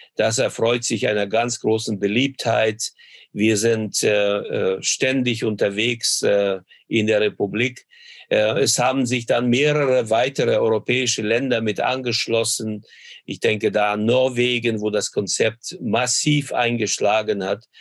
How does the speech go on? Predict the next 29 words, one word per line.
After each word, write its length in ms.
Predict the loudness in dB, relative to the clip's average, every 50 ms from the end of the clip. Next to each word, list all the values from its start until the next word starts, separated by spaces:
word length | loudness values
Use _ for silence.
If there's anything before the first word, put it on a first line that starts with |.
| -20 -20 -20 -20 -8 _
oder 320 | 2 4 4 4 4 4
an 220 | 2 0 0 -2
die, 280 | -2 0 0 0 0 0
an 180 | 0 0 0 0
die 120 | -2 -2
Ukraine, 840 | -2 -4 -6 -4 -2 0 0 2 2 2 2 4 2 2 0 -2 -8 _ _ _ _ -20 _ _ _
ähm, 580 | -2 0 0 2 0 0 0 -2 -2 -4 -6 -6 -2
in 200 | 0 2 2 4
Russland, 680 | 4 2 2 2 0 0 0 0 0 0 0 -2 -4
in 140 | -4 -4 -2
Zentralasien 1400 | 0 0 0 0 0 2 2 2 2 0 0 -2 -2 -2 -2 -2 -2 -4 -2 -2 0 2 2 0 0 -4 -6 -10 _ _ _ _ _ -20 _ _
oder 380 | 0 2 4 4 4 4 2
in, 160 | 2 0 -2 -4 -2 -2 0
auf 180 | 0 0 0
Sri 220 | -2 -2 0 0 0
Lanka, 480 | 2 0 0 0 -2 -2 0 0 2 2
in 140 | 0 0 0
Nepal. 680 | 0 0 0 0 0 2 2 4 2 2 2 2 0
In, 340 | 0 0 -2 0 0 0 0
äh, 460 | 2 2 2 2 2 2 0 -2 -4 -4 -2
alle 220 | -2 0 0 2
meine 280 | 2 2 2 2 0 0
Bücher 320 | 0 0 -2 2 2 0
wurden 200 | 2 2 -2 0
übersetzt 640 | -2 0 0 0 -2 0 0 0 0 0 -4 -6 -4 -4
ins 180 | -4 -4 -4
Portugiesische 800 | -2 0 0 0 0 -4 -4 -2 -2 -2 -2 -4 -4 -4 -2 -2 -4
in 120 | -2 -2
Brasilien. 800 | 0 0 0 0 0 -4 -6 -6 -4 -4 -2 -2 -2 -2 -4 -12